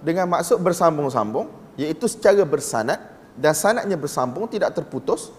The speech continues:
Kemudian dia adalah hadis yang mana sampai kepada Nabi sallallahu alaihi wasallam, iaitu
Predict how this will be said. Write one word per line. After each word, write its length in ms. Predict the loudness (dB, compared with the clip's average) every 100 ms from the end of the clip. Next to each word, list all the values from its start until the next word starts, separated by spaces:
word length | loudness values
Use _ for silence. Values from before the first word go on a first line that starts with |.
| -20 -20 -20 -20 -20 -4
Kemudian 560 | 0 2 4 4 2 0
dia 240 | 2 4
adalah 480 | 4 2 -2 -2 -12 -20 -20 -14 2
hadis 340 | 2 4 -2
yang 160 | -2 0
mana 400 | 0 2 0 -2
sampai 640 | -6 0 0 0 0 0
kepada 320 | 0 -2 0
Nabi 240 | 2 0 -2
sallallahu 560 | -2 0 2 2 2
alaihi 320 | 0 0 0 -2
wasallam, 320 | -2 -4 -4
iaitu 320 | -4 -4 -4